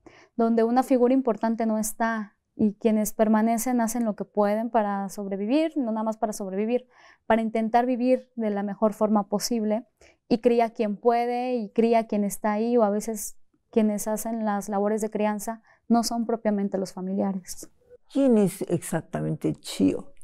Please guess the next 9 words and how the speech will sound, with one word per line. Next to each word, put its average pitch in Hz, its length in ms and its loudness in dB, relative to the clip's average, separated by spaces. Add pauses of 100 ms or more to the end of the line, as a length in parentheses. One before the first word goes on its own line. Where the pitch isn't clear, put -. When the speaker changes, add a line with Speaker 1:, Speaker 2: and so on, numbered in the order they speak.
(180)
Speaker 1:
Es 254 220 2
una 294 320 0
mujer 247 340 0
de 269 80 4
la 269 120 -2
comunidad 214 560 -4 (320)
de 208 280 0
Perote, 214 520 2
donde 196 580 -2